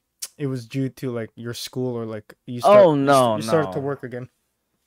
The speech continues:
Speaker 2: Like, I, the last, the, the last two days, like, the weekend, Saturday, Sunday, I was working, so I couldn't really play because it's like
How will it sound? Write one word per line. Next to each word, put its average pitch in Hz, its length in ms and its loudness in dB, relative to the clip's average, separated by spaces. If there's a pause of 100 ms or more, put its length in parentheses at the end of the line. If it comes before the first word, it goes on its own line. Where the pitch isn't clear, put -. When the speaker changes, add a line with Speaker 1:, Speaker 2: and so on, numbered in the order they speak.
(420)
Speaker 2:
Like, 135 280 -2 (720)
I, 156 220 2
the 131 340 -2
last, 156 300 4
the, 139 340 2
the 127 140 4
last 131 380 2
two 139 300 -2
days, 110 460 -2
like, 107 120 -8
the 107 100 -4
weekend, 101 480 -4
Saturday, 104 340 -6
Sunday, 113 540 -2 (520)
I 104 100 0
was 107 200 0
working, 127 500 0
so 120 140 -4
I 110 60 0
couldn't 123 240 -4
really 104 380 -4 (680)
play 113 320 2
because 95 680 -8 (160)
it's - 160 -10
like 104 200 -4